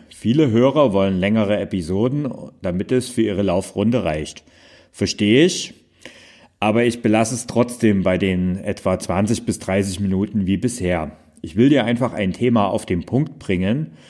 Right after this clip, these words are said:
und nicht so viel ins Labern kommen. Also am besten hörst du dir eine zweite Episode an oder zum Beispiel meinen zwe-, in meinen zweiten Podcast rein.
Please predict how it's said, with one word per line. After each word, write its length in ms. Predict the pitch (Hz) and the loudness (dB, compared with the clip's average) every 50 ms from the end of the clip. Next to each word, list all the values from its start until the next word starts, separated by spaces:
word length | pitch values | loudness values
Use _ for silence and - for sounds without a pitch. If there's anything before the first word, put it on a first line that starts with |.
| - - - - | -20 -20 -12 -6
und 100 | - 104 | -2 2
nicht 180 | 101 117 120 120 | 2 2 2 2
so 120 | - 131 | 0 0
viel 240 | 110 - 113 110 110 | 2 4 4 4 4
ins 180 | 104 101 104 - | 2 0 -2 -2
Labern 460 | 92 87 90 92 95 95 85 87 82 | -2 0 0 0 0 -2 -2 -4 -6
kommen. 340 | - - 85 82 80 76 73 - - _ _ _ _ _ - - | -8 -10 -10 -8 -8 -10 -12 -14 -20 _ _ _ _ _ -16 -8
Also 180 | - 113 113 123 | -2 0 2 2
am 160 | 120 104 104 | 2 2 2
besten 500 | - 127 151 151 - - - 165 165 156 | 2 0 0 0 -2 -4 -2 -2 0 2
hörst 260 | 120 117 127 127 123 | 2 4 2 2 2
du 40 | 143 | 0
dir 220 | 110 95 113 110 107 | 2 2 2 2 2
eine 200 | 104 98 98 98 | 0 -2 -2 -4
zweite 380 | - - 90 98 117 113 156 135 | -4 -4 -2 -2 -2 -2 -2 -2
Episode 520 | 131 131 131 110 123 127 135 135 139 123 | 0 0 0 0 2 0 2 2 0 0
an 300 | 117 117 139 160 170 170 - - - _ _ _ _ - | 0 0 0 0 -2 -6 -8 -14 -20 _ _ _ _ -4
oder 280 | - 107 117 127 127 127 | 0 2 2 2 2 2
zum 180 | - 110 101 | 0 0 0
Beispiel 420 | 101 98 107 117 117 - 131 120 117 | 2 2 0 0 0 0 2 4 4
meinen 280 | 110 101 95 98 98 | 4 2 2 0 -2
zwe-, 180 | - - - - - | -2 -4 -8 -4 -2
in 220 | 104 98 104 104 104 - | 0 0 0 0 0 -2
meinen 260 | 104 98 95 101 107 | -2 0 2 0 0
zweiten 380 | 104 - 90 87 90 - 120 | 0 0 0 0 0 0 -2
Podcast 600 | 117 131 143 139 - - 90 85 82 - - - | 0 0 -2 -2 -2 -6 -4 -4 -4 -4 -8 -8
rein. 340 | 85 80 82 82 80 71 - | -6 -6 -4 -4 -6 -8 -12